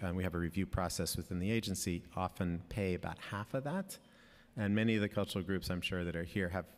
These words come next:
profited from that. So they have, let's say, a, a burst boiler. There's all of a sudden an emergency fifty thousand dollar expenditure.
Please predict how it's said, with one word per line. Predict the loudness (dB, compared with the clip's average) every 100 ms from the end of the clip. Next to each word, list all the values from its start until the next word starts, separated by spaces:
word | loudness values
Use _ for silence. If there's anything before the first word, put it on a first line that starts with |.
| -10
profited | -2 -2 0 -4
from | -2 0
that. | 0 0
So | 0
they | 0
have, | 2 0 0
let's | -2 0
say, | 2 2 2 2 0 -6 -20 -20 -20 -14 -8
a, |
a |
burst | -2 0 0 2
boiler. | 6 6 6 4 4
There's | 2 0
all | 2 0
of |
a | 0
sudden | 0 0
an | 2
emergency | 2 2 2 2 0 -2 0 0
fifty | -2 0 0
thousand | 0 0 0 0
dollar | 2 2 0 0 -2
expenditure. | -6 0 2 2 2 2 2